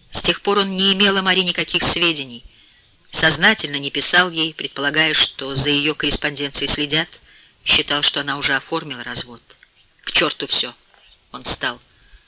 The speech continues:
«Может, Мари уже давно живет с другим и забыла меня?» Резким движением разорвал фотографию надвое и бросил половинки на пол. «Надо взять себя в руки, не то рехнусь. Теперь я одинокий мужчина, Йоган Губер, а никакой не Йозеф Штайнер.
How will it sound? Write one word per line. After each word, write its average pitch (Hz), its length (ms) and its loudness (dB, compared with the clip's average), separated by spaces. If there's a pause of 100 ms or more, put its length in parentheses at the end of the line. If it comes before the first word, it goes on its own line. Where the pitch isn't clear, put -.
(260)
«Может, 147 320 -2
Мари 156 200 4
уже 160 180 2
давно 160 220 2
живет 160 260 0
с 147 40 -4
другим 170 340 0
и 170 40 -2
забыла 180 320 4
меня?» 123 340 -8 (760)
Резким 180 400 0
движением 170 500 2
разорвал 165 400 2
фотографию 156 600 0
надвое 151 480 2 (300)
и 156 80 0
бросил 165 400 2
половинки 147 480 0
на 139 160 0
пол. 120 220 -14 (580)
«Надо 170 180 4
взять 170 240 2
себя 170 220 2
в 165 40 -2
руки, 165 240 0
не 139 100 -6
то 135 80 -4
рехнусь. 143 560 -2 (500)
Теперь 247 280 4
я 185 100 4
одинокий 175 360 2
мужчина, 165 440 4
Йоган 160 420 4
Губер, 175 340 6 (280)
а - 60 -8
никакой 147 360 2
не 143 120 -6
Йозеф 170 260 2
Штайнер. 147 480 2